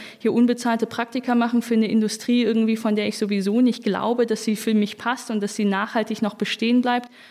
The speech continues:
Das Rentensystem kann ich mir sowieso nicht mehr richtig leisten. Ich weiß nicht irgendwie, wann Trump das nächste Mal Präsident wird.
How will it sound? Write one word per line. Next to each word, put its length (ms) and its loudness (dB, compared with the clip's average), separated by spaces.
Das 220 -4
Rentensystem 720 0
kann 160 0
ich 120 -2
mir 120 2
sowieso 340 2
nicht 160 2
mehr 140 2
richtig 340 -2
leisten. 460 -2
Ich 180 -4
weiß 240 -2
nicht 160 0
irgendwie, 420 0
wann 180 0
Trump 280 -2
das 160 -2
nächste 320 0
Mal 140 0
Präsident 560 0
wird. 180 0